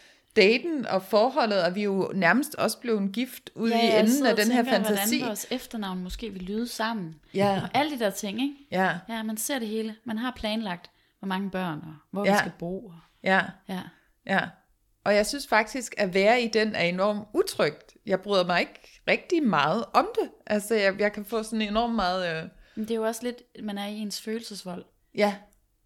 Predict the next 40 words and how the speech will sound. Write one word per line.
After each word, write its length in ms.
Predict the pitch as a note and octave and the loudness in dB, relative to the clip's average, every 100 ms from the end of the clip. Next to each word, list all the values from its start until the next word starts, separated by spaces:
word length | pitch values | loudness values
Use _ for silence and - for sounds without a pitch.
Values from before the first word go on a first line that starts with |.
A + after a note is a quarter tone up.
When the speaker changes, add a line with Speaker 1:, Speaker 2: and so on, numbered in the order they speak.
| _ _ _ | _ _ _
Speaker 1:
Det 40 | G#3 | -2
er 0 | |
Speaker 2:
Og 0 | |
Speaker 1:
jo 40 | |
Speaker 2:
man 100 | G3+ | 2
Speaker 1:
nok 80 | G3+ | 2
Speaker 2:
kommer 120 | G#3 | 2
lidt 160 | A3 A3+ | 0 0
Speaker 1:
det. 60 | |
Speaker 2:
ud 40 | B3 | 0
af 100 | G#3 | -4
kontrol 460 | G3 - G#3 - - | -10 -8 -10 -10 -12
på 60 | G3 | -10
en 40 | |
eller 120 | F#3 | -8
anden 140 | F3 E3+ | -6 -8
måde. 180 | F3 F3+ | -12 -12
Speaker 1:
Ja. 200 | E3+ E3+ E3 _ _ _ _ G3+ | -8 -8 -8 _ _ _ _ -14
Speaker 2:
Ja. 120 | F#3 _ _ _ _ _ - | -14 _ _ _ _ _ -6
Speaker 1:
Ja, 80 | G3 | -6
Speaker 2:
Det, 80 | G3 | -4
Speaker 1:
du, 80 | G3 | -8
Speaker 2:
det 100 | - _ _ - | -10 _ _ -6
Speaker 1:
man 200 | G3 F#3 | -4 -2
kommer 160 | G3+ | 0
meget 160 | F3 G#3+ | 4 4
ned 120 | G#3+ | 4
i 60 | G#3+ | 2
kroppen, 400 | - G3 C4+ D4+ | 2 2 2 0
ikke? 120 | D4 C4+ - | 2 2 2
Speaker 2:
<laughs> 140 | C4 - | 0 2
Ja, 60 | D4+ G3+ B3+ | -6 -4 -2
præcis. 400 | C4 C#4 A#3 - - - - | 0 2 0 -2 -16 -20 -10
Faktisk 500 | - C4+ C#4 - - - _ - | -2 -2 -2 -10 -14 -20 _ -6
rigtig 140 | C4 | 0
Speaker 1:
Ja. 60 | F#3+ | 2
Speaker 2:
meget 180 | G#3+ G#3 | 2 -2
ned 100 | G#3 | -6
i 40 | |
kroppen. 420 | G3 G3 F#3+ F#3+ | -6 -8 -6 -8